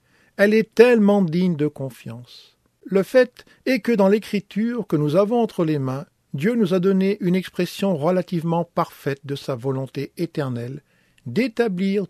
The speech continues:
toute la vérité nécessaire pour notre vie et notre devoir spirituel. Et je crois cela de tout mon cœur, car il s'agit du témoignage de Dieu lui-même.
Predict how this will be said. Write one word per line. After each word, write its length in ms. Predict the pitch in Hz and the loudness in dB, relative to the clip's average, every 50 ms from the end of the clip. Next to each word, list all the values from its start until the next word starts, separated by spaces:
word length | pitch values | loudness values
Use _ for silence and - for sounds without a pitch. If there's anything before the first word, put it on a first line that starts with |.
| _ - | _ -4
toute 240 | 220 240 226 - | -4 -4 -2 -2
la 100 | 196 196 | -2 0
vérité 460 | 185 196 190 170 190 165 - 185 180 170 | 0 0 -2 -2 -4 -4 -4 -2 -2 -2
nécessaire 760 | 165 160 185 185 - - 180 160 - - 165 151 151 156 | -2 -2 -4 -4 -4 -4 -6 -6 -6 -4 -2 -2 -2 -2
pour 180 | - - 156 147 | -4 -4 -4 -2
notre 360 | 147 156 165 - - - 143 | -2 -2 -4 -6 -4 -4 -4
vie 260 | 135 127 127 131 143 - _ _ _ _ - | -4 -6 -8 -12 -12 -14 _ _ _ _ -6
et 120 | 175 160 | -2 0
notre 320 | 170 185 196 190 - - | 2 2 2 0 -2 -6
devoir 560 | 143 135 156 151 131 131 131 127 135 139 - - | -4 -2 -2 -4 -2 -4 -4 -4 -4 -6 -10 -16
spirituel. 880 | - - - 131 120 131 123 - - 117 110 110 107 104 101 - - _ _ _ _ _ _ _ _ _ _ _ _ - - - | -20 -14 -12 -12 -10 -12 -12 -14 -14 -14 -14 -14 -14 -16 -18 -20 -20 _ _ _ _ _ _ _ _ _ _ _ _ -6 0 2
Et 80 | 214 | 2
je 100 | 196 254 | 4 2
crois 220 | 214 190 254 262 - | 2 4 4 2 4
cela 280 | - 233 220 233 240 | 4 4 4 4 4
de 120 | 208 220 185 | 2 0 -2
tout 160 | - - 202 | -2 0 2
mon 180 | 190 190 190 | 2 2 2
cœur, 380 | 185 - - 175 160 151 147 143 | 0 -2 0 2 2 2 2 2
car 160 | - 202 190 | 0 0 0
il 80 | 208 196 | 0 -2
s'agit 320 | - 220 202 190 190 226 | 0 0 0 0 0 -2
du 120 | 190 180 - | -2 -4 -2
témoignage 600 | - 196 190 190 185 180 175 175 175 180 180 170 | -2 -2 0 0 0 0 0 0 0 -2 -2 0
de 120 | 160 156 | -2 -2
Dieu 260 | 151 139 131 147 156 160 | -2 -2 0 0 0 0
lui-même. 600 | 147 143 135 123 117 110 110 110 107 104 104 117 | 0 -2 -4 -6 -6 -6 -10 -12 -14 -16 -18 -20